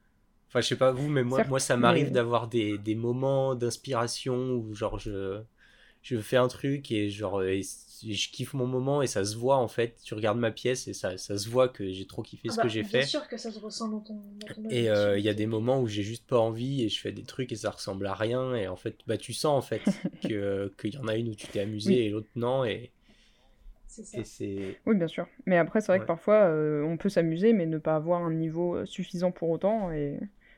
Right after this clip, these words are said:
Speaker 2: c'est vrai que sans s'attendre à rien, découvrir que finalement, c'est un niveau déjà tout à fait professionnel, euh, dont
Speaker 1: C'est
Speaker 2: il n'y a
Speaker 1: ça.
Speaker 2: pas à rougir, c'est waouh.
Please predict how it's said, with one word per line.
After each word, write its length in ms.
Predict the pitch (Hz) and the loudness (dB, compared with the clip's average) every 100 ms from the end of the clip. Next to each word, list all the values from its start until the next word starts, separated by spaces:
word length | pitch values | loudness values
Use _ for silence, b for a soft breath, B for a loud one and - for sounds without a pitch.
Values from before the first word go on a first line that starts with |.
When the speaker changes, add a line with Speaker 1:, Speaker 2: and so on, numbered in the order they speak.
| b | b
Speaker 2:
c'est 80 | - | 0
vrai 120 | 185 | 2
que 140 | 185 | 2
sans 140 | 165 202 | 0 2
s'attendre 360 | 202 202 196 | 2 4 4
à 80 | 185 | 6
rien, 240 | 190 196 214 | 6 4 2
découvrir 460 | 185 180 180 202 | -2 -2 -2 -2
que 100 | - | -4
finalement, 400 | 156 170 175 190 | -2 0 0 0
c'est 220 | 196 147 | -2 -4
un 40 | 156 | -2
niveau 240 | 151 151 | 0 0
déjà 320 | 156 156 156 | 0 2 2
tout 140 | 147 262 | 2 4
à 60 | 240 | 6
fait 80 | 208 | 4
professionnel, 640 | 196 190 175 - 156 151 156 | 2 0 -2 -2 -2 -2 -4
euh, 200 | - - | -6 -8
dont 140 | 165 | -6
Speaker 1:
C'est 180 | 156 - | -6 0
Speaker 2:
il 60 | 160 | 2
n'y 40 | |
a 40 | 151 | 4
Speaker 1:
ça. 40 | |
Speaker 2:
pas 120 | 202 | 6
à 20 | |
rougir, 400 | 208 196 160 160 - | 6 4 0 -4 -6
c'est 200 | - 139 | -8 -8
waouh. 240 | - 151 | -6 -6